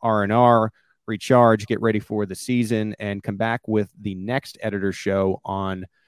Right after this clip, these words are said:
July twentieth. I do want to say this, though, if something like the things we were talking about, Orlando Brown signs his contract, or he just says, "I'm gonna go on the tag," or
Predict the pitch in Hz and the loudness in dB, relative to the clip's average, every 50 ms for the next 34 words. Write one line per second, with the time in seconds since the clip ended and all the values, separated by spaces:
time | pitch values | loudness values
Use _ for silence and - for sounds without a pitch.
0 | _ _ - 107 98 104 107 107 107 107 101 98 - - - - _ - 120 113 | _ _ -6 -4 -2 0 0 0 0 0 -2 -4 -6 -8 -14 -20 _ -4 -4 -4
1 | 104 85 - - _ _ _ _ _ _ _ _ _ _ _ - 113 110 104 _ | -4 -6 -10 -16 _ _ _ _ _ _ _ _ _ _ _ -10 -10 -10 -10 _
2 | - 147 180 190 185 170 156 147 143 - - 113 - - 117 107 104 107 127 127 | -8 -6 -4 -4 -4 -2 -2 -4 -4 -4 -6 -8 -4 -2 -2 0 0 2 2 2
3 | 120 - - - - 107 101 101 101 101 98 98 98 - - _ - 120 113 104 | 2 0 -6 -6 -2 0 2 2 2 2 2 2 2 0 -2 _ -2 -2 0 -2
4 | - - - - 156 151 151 - 123 113 113 110 104 98 - 107 - 120 117 104 | -2 -6 -2 0 0 0 0 0 -2 -4 -4 -4 -6 -8 -8 -8 -8 -6 -6 -6
5 | 104 101 101 - 107 101 101 101 101 101 92 98 92 90 - - 104 101 101 98 | -6 -8 -6 -4 -4 -2 -2 -2 -4 -6 -6 -6 -6 -6 -4 -4 -6 -6 -6 -8
6 | 98 101 95 90 101 101 98 90 87 82 - - - - 98 95 95 - - 98 | -10 -12 -12 -10 -8 -8 -8 -8 -10 -12 -12 -12 -12 -10 -10 -10 -12 -14 -16 -20
7 | - - - 101 98 95 90 - - 95 92 87 87 90 95 _ - 95 98 101 | -18 -12 -10 -8 -8 -8 -8 -8 -8 -8 -8 -8 -10 -12 -14 _ -16 -14 -14 -14
8 | 98 98 92 95 101 98 - 95 95 - - - 101 95 90 95 95 92 95 101 | -14 -14 -14 -16 -18 -16 -14 -14 -14 -12 -10 -8 -8 -8 -8 -8 -10 -8 -4 -4
9 | 98 95 92 95 92 - - 104 101 95 92 87 87 92 - _ _ 113 110 110 | -4 -4 -4 -6 -12 -12 -10 -8 -8 -8 -8 -10 -12 -14 -16 _ _ -6 -2 0
10 | 110 107 104 101 95 95 | 0 0 0 -2 -4 -6